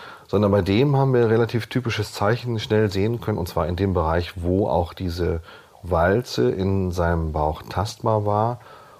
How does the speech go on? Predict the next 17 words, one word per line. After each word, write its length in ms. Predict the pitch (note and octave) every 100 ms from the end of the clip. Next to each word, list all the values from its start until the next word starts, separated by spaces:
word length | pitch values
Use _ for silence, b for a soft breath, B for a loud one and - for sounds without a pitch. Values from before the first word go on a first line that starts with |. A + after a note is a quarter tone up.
| B F#2
Und 80 |
zwar 300 | F2 F#2 F2+
eine 220 | E2+ F#2 F2
sogenannte 440 | F#2+ F2+ F2 F#2
Kokarden- 1120 | - - E2+ F#2+ F2 F2+ A2+ A#2 E2+ E2 D#2
oder 200 | D2+ E2
Schießscheibenartige 920 | - - - F#2+ E2+ D#2+ D#2+ F2+ F2+
Struktur, 680 | F2 - F2 - G#2+ E2+ -
also 280 | F2 F2 F2
ein 240 | D#2 E2 -
Punkt 400 | - F3 G#3 -
in 100 | F#2+
einem 220 | F2+ E2+
Kreis, 460 | E2+ - F#2 G#2+ A2
in 100 | F#2
einem 240 | E2+ F2+
Kreis. 680 | F2 - - - - - -